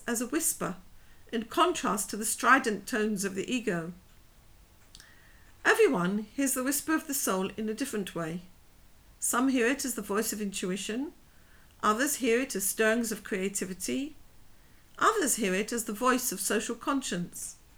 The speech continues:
We need to pay attention to the voice of the soul and act on its whispers, and then its voice will grow stronger within us.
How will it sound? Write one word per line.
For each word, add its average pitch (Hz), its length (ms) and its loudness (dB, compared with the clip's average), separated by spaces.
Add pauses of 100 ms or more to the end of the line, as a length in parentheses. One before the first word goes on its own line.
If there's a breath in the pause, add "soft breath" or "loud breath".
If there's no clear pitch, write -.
(1500 loud breath)
We 294 140 4
need 339 220 4
to 349 80 0
pay 320 200 2
attention 330 520 -2
to 220 100 -4
the 202 80 -4
voice 190 340 -2
of 185 100 -10
the 180 80 -6
soul 170 500 -2
and 247 200 2
act 294 300 2
on 175 120 -2
its - 180 -4
whispers, 175 540 -4 (540 soft breath)
and 269 100 2
then 277 140 6
its - 180 -2
voice 202 380 -2
will 247 160 -2
grow 269 280 2
stronger 180 380 -4
within 214 260 -2
us. 196 360 -4